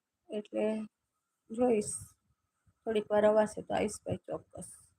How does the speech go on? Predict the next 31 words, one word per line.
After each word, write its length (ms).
સારું, 220
આપણે 180
ટાઈમ 300
કીધો 220
હોય 80
તો 100
ખબર 340
પડે. 280
મનીષભાઈ, 520
મજાક 400
કરું 320
છું 160
બેન, 220
એમનો 240
થોડો 300
ટાઈમ. 300
હા, 180
ઈ 220
તો 120
આપણે 280
તો 120
આપણી 360
રીતે 260
લખવાનું 560
હોય, 180
ઈ 80
તો 180
સાચી 280
જ 100
વાત 200
છે 180